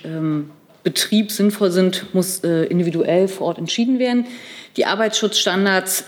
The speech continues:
sind, äh, so beschrieben, dass Betriebe, die die dort vorgeschlagenen Maßnahmen oder gleichwertige Maßnahmen umsetzen,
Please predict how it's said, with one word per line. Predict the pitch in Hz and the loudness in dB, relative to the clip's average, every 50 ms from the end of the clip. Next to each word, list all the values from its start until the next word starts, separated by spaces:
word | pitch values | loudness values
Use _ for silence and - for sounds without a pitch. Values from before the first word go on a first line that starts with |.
| - - - | -12 -10 -6
sind, | 185 180 170 196 190 190 190 190 190 - | -4 -2 0 2 2 2 0 0 -2 -2
äh, | 151 | -2
so | 165 170 220 | 0 0 0
beschrieben, | 220 214 - - - 233 220 220 214 214 208 202 | 0 2 0 0 0 2 2 2 2 2 2 2
dass | 202 185 180 180 | 0 0 -2 -2
Betriebe, | - - 185 - - - 240 233 214 226 214 208 208 208 202 - - - - | 0 -2 -2 -2 0 -2 0 0 2 2 2 0 0 -4 -6 -12 -14 -8 -2
die | 220 220 | -2 0
die | 196 190 202 196 196 | 0 0 0 0 0
dort | 170 185 180 175 175 - | 2 2 0 0 0 -2
vorgeschlagenen | - 190 190 180 170 - 180 170 180 180 180 | -2 -2 0 0 0 -2 -2 0 0 0 0
Maßnahmen | 170 160 151 165 175 - 214 190 180 180 180 180 180 175 165 - - - - _ _ _ _ _ _ _ _ - - - | 2 2 2 0 0 0 2 2 2 2 2 2 0 -2 -4 -8 -20 -20 -20 _ _ _ _ _ _ _ _ -16 -14 -8
oder | - 175 175 170 | -4 -4 -2 -2
gleichwertige | 175 170 170 175 - 185 175 180 175 | 0 -2 -2 0 -2 -2 -2 -2 -2
Maßnahmen | 180 170 160 165 170 - 190 170 165 175 151 | 0 0 0 0 0 0 0 2 2 2 2
umsetzen, | 143 180 190 180 180 170 170 - - 180 165 | 2 0 2 2 2 0 0 0 -2 -2 -2